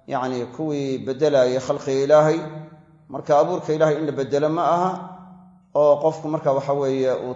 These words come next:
tagyiir ku sameeyo siduu Ilaahay u abuuray. Waxyaalaha shaytaanku dadka amrayana waxaa ka mid ah inay khalqiga Ilaahay ay isku dayaan inay beddelaan. "Wala aamurannahum fala yughayyirunna khalqa Allah."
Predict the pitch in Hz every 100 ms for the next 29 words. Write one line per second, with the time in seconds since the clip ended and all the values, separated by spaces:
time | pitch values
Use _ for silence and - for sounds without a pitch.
0 | - 143 165 156 160 - 139 135 135 147
1 | 135 127 127 101 101 107 107 92 - _
2 | _ _ _ _ _ _ _ - 180 220
3 | 202 202 196 208 190 160 160 147 131 185
4 | 190 170 180 160 160 156 147 151 151 185
5 | 196 196 190 175 147 147 139 185 175 156
6 | 151 143 143 131 131 143 160 170 120 131
7 | 196 151 160 156 151 131 113 107 113 104
8 | 73 - - _ _ _ _ _ _ _
9 | - 135 143 170 180 185 202 208 180 160
10 | 165 156 156 151 151 165 185 151 147 151
11 | 151 139 135 127